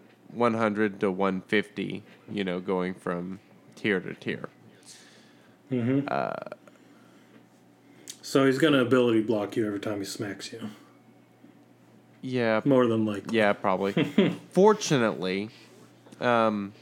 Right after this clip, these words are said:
Speaker 1: his speed's so slow that he only gets to go a couple times before you can take him out generally, so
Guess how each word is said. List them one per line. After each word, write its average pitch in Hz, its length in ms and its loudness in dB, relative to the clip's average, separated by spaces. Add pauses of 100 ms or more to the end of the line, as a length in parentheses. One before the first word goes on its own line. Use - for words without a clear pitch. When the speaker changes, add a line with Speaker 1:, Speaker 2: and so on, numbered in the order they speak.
(120)
Speaker 1:
his 139 140 -4
speed's 151 340 -2
so 123 180 0
slow 110 400 2
that 98 260 0 (420)
he 127 100 -2
only 117 220 2
gets 107 200 -4
to - 60 -16
go 110 140 2
a 104 40 0
couple 98 280 -4
times 104 560 -2
before - 320 -6
you 95 60 -4
can 98 180 -8
take 104 200 -4
him 101 120 -4
out 101 200 0
generally, 110 640 -4
so 95 400 -4